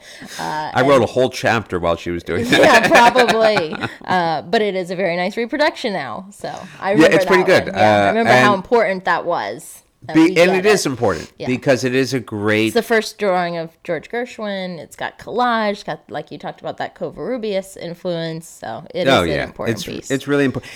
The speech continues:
Speaker 2: And Hirschfeld, unfortunately, the, one of the reasons we didn't have a good reproduction of it,
Speaker 1: Mm-hmm.
Speaker 2: because, well, we don't know where the original drawing is
Speaker 1: Right.
Speaker 2: or if it e-,
Speaker 1: Right,
Speaker 2: even
Speaker 1: right,
Speaker 2: exists
Speaker 1: yeah.
Speaker 2: anymore.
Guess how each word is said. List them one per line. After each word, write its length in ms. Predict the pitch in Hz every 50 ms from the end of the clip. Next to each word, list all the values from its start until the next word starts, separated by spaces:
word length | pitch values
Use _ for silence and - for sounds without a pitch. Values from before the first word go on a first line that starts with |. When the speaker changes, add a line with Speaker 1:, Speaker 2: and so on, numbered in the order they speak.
| - -
Speaker 2:
And 200 | - 151 160 -
Hirschfeld, 680 | - 214 226 254 - - - 127 110 110 107 104 - -
unfortunately, 560 | 110 113 113 - 156 170 185 - 127 107 104 98
the, 60 | - 82 98
one 120 | 107 117 123
of 40 |
the 60 | 107 87
reasons 320 | 85 87 90 98 85 -
we 80 | 87 80
didn't 220 | 87 95 95 90
have 220 | 92 101 85 82 82
a 80 | 78 76
good 560 | 80 80 87 85 82 82 82 82 80 87 95 - _
reproduction 720 | - 92 87 78 - 87 73 98 123 139 - - - 76
of 160 | 69 60 - -
it, 80 | -
Speaker 1:
Mm-hmm. 220 | - 180 170 170 156 151 151 170 _ _
Speaker 2:
because, 440 | - 95 - 120 110 104 92 - -
well, 220 | 104 101 101 - -
we 80 | 113 123
don't 160 | 123 120 107
know 80 | 95 92
where 140 | 87 87
the 80 | 80 85
original 320 | 85 80 76 82 85 73
drawing 400 | - 87 78 73 69 67 71 64
is 180 | 65 65 69 -
Speaker 1:
Right. 120 | 175 160 -
Speaker 2:
or 140 | 85 87 87 -
if 220 | - 92 82 -
it 100 | 87 76
e-, 60 | 82
Speaker 1:
Right, 180 | - 202 - -
Speaker 2:
even 220 | 98 98 85 92
Speaker 1:
right, 160 | 87 82 78 -
Speaker 2:
exists 320 | 78 82 76 - - -
Speaker 1:
yeah. 120 | - 73 76
Speaker 2:
anymore. 260 | - - - -